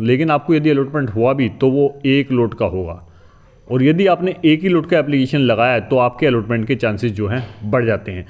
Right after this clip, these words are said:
इसीलिए केवल और केवल एक ही लॉट का एप्लीकेशन डालना है। सारी इन्फॉर्मेशन आपको सही भरनी है, जो भी इन्फॉर्मेशन आपकी होगी वो गलत ना हो और पेमेंट आपका हो जाए,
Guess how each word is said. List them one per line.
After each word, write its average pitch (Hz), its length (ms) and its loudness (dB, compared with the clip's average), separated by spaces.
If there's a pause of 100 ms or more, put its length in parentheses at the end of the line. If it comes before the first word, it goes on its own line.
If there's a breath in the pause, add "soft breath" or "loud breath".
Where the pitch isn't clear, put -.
(280 soft breath)
इसीलिए 180 500 0
केवल 151 520 0
और - 300 -4
केवल 135 300 2 (160)
एक 147 220 4
ही 190 80 0
लॉट 127 220 0
का 123 120 0
एप्लीकेशन 110 400 -6
डालना 95 240 -6
है। 90 100 -10 (500 soft breath)
सारी 185 300 0
इन्फॉर्मेशन 185 540 0
आपको 170 260 0
सही 147 280 0
भरनी 123 340 0
है, 101 320 -6
जो 139 240 2
भी 196 120 0
इन्फॉर्मेशन 160 600 -2
आपकी 131 280 -2
होगी 120 360 -2 (420 loud breath)
वो 147 120 2
गलत 139 300 0
ना 143 100 2
हो 156 340 -2
और 135 100 0
पेमेंट 175 440 0
आपका 160 260 0
हो 131 180 2
जाए, 151 220 0